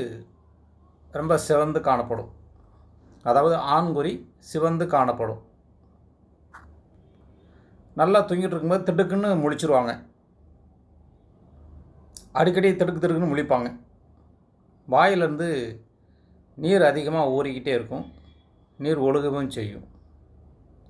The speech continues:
இந்த மாதிரி பிரச்சனை இருந்துச்சுன்னா அதுக்கு பேரு விரணா பித்தம். விரணா, விரணா, விரணா பித்தத்தோட குணங்கள் இப்படி தான் இருக்கும்.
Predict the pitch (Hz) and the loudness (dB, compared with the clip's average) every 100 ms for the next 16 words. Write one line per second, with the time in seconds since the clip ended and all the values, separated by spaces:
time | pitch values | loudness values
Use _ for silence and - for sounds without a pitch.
0 | _ _ _ _ _ _ - 135 139 151 | _ _ _ _ _ _ -16 -4 0 2
1 | 185 170 151 - - - 156 147 170 156 | 2 0 -4 -10 -20 -8 -4 -4 0 0
2 | 127 107 117 127 220 - - - - _ | 0 -2 -6 -6 -6 -10 -20 -20 -20 _
3 | _ _ - 135 147 - 131 135 226 262 | _ _ -4 -2 -2 -2 0 0 -2 -8
4 | - - - _ _ _ - 135 156 165 | -20 -20 -20 _ _ _ -6 0 2 4
5 | 175 175 127 - 113 107 - _ _ _ | 2 2 -8 -8 -10 -10 -16 _ _ _
6 | _ - - - 170 180 180 175 - _ | _ -20 -20 -6 0 2 2 -6 -20 _
7 | - 147 170 185 185 - _ 139 151 185 | -4 0 2 2 -2 -10 _ -2 2 4
8 | 190 - 156 - 147 139 - 127 135 185 | 2 0 0 2 2 2 0 -4 -2 -4
9 | 123 117 107 - | -2 -2 -4 -8